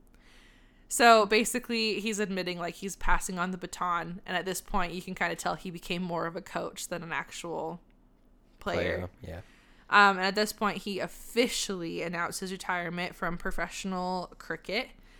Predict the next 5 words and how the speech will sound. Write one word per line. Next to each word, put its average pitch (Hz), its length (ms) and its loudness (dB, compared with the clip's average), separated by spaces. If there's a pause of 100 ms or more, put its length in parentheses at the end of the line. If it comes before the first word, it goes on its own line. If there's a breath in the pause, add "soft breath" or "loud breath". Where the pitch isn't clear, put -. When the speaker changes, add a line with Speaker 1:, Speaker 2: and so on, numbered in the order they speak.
(300 soft breath)
Speaker 1:
and 196 560 4
people 190 600 2
basically 196 460 -4
m-, 185 320 -2 (100)
mourned 180 680 -4